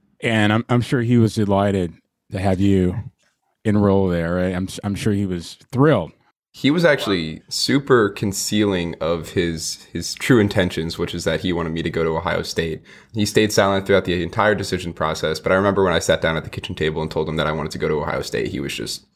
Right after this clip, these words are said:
Speaker 2: he was so happy. It was, it was a, it was a cool moment.
Speaker 1: He's like, "This is my favorite son right here. This, this
Speaker 2: Yeah,
Speaker 1: is the one."
Speaker 2: exactly.
Speaker 1: Yeah, that's, that's great. When you were in high school, were you, were you thinking about joining a fraternity? Were you like, "Hey, when I go to college, I'm gonna make sure I join a frat"? Was that even on your, on your radar?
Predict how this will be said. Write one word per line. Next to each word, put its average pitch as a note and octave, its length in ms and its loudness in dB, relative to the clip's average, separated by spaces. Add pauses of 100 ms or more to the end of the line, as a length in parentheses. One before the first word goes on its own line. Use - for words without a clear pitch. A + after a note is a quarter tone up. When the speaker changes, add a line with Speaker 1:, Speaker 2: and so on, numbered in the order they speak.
(220)
Speaker 2:
he G2 120 0
was - 140 -4
so C#2 160 0
happy. A#1 360 -6
It E2+ 40 0
was, F2+ 280 -2
it A2+ 80 4
was G2+ 100 2
a, F#2+ 60 0 (160)
it G#2+ 60 2
was F#2+ 100 2
a G2 40 -4
cool - 160 -6
moment. C#2+ 320 -8 (200)
Speaker 1:
He's C#3 180 4
like, D3 140 4
"This F#3 160 4
is F#3+ 80 2
my E3 120 6
favorite D3 360 4
son B2+ 260 0
right A#2 160 0
here. A2 220 0
This, A2+ 160 -2 (100)
this B2 160 2
Speaker 2:
Yeah, G2+ 120 4
Speaker 1:
is - 20 4
the - 20 2
one." E2+ 80 2
Speaker 2:
exactly. F#2 420 2
Speaker 1:
Yeah, F2+ 80 -2 (140)
that's, G2+ 320 2
that's G2+ 200 -8
great. G2+ 260 -4 (580)
When E3+ 160 -2
you G3+ 80 4
were F3+ 80 4
in E3 80 4
high C#3 160 4
school, C3 320 4
were B2 80 4
you, C#3 240 4
were C3 80 -4
you D3+ 100 4
thinking C3+ 320 -2
about B2 460 4 (340)
joining B2+ 200 0
a A#2+ 40 -6
fraternity? A#2+ 480 0
Were A2+ 100 4
you A2 60 4
like, G2+ 200 4
"Hey, A#2+ 120 4
when G#2+ 160 4
I A2 60 4
go A2+ 100 2
to G#2 120 0
college, G#2 380 2
I'm G#2 100 0
gonna F#2+ 120 0
make F#2+ 220 0
sure G2 220 -4
I F#2+ 80 0
join F#2 180 4
a E2 40 -2
frat"? F#2 360 0 (100)
Was G2 120 -2
that G#2 140 4
even G#2 180 4
on G2 120 4
your, G2 140 2
on G2 140 0
your F#2 80 4
radar? F#2+ 340 2